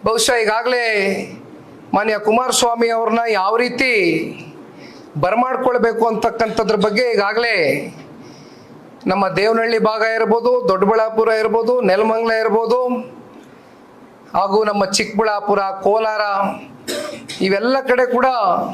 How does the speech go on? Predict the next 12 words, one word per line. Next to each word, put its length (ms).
ನಾಳೆ 300
ದಿನ 140
ಅತ್ಯಂತ 600
ಪ್ರೀತಿಯಿಂದ 680
ಅವ್ರನ್ನ 260
ಸ್ವಾಗತ 480
ಕೋರ್ಲಿಕ್ಕೆ 680
ಈಗಾಗಲೇ 720
ಪೂರ್ವ 300
ಸಿದ್ಧತೆಗಳು, 720
ಪೂರ್ವ 480
ತಯಾರಿಗಳು 600